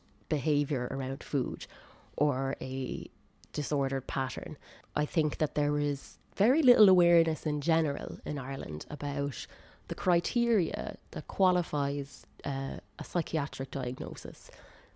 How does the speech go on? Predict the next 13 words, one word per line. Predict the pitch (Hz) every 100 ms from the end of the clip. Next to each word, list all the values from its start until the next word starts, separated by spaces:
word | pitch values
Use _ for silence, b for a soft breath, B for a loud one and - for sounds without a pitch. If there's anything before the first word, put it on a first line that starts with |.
| _
I | -
think | 151 156 151 -
that | 151 135 - - - -
there | 143
is | 143
little | 151 165
discussion | 151 143 - 151 - 175 185 -
around | 156 156 143 143
the | 143
D | 143 143
S | 139
M, | 139 139 165 170 -
and | 147 147 151 147 143